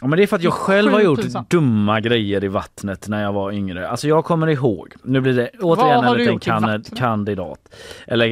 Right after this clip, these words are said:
Speaker 1: eh, anekdot, du var inte ens
Speaker 2: Kandidat.
Speaker 1: nära or-, or-, ordet kandidat.
Speaker 2: <laughs>
Speaker 1: Anekdot var det jag ville säga.
Speaker 2: Ja.
Speaker 1: När jag var i Brasilien,
Speaker 2: Ja.
Speaker 1: eh, efter gymnasiet,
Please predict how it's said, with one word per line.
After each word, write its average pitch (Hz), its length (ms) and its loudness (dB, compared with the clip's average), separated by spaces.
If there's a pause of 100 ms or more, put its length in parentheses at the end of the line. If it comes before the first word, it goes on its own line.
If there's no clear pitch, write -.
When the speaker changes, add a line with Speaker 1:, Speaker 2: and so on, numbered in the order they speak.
Speaker 1:
eh, 110 160 2
anekdot, 107 640 -4
du 101 80 -12
var 110 60 -6
inte 101 120 -8
ens 82 140 -6
Speaker 2:
Kandidat. 95 400 0
Speaker 1:
nära 110 100 0
or-, 101 300 -2
or-, 107 440 -2
ordet 95 180 -4
kandidat. 95 520 -8
Speaker 2:
<laughs> - 140 0
Speaker 1:
Anekdot 107 380 -2
var 95 100 -6
det 95 60 -4
jag 92 60 -6
ville 90 140 -6
säga. 85 240 -8 (140)
Speaker 2:
Ja. 185 200 0
Speaker 1:
När 120 60 2
jag 135 180 2
var 143 300 2
i 190 200 6
Brasilien, 120 760 0
Speaker 2:
Ja. 170 260 -2
Speaker 1:
eh, 104 200 -4
efter 110 200 -8
gymnasiet, 95 600 -8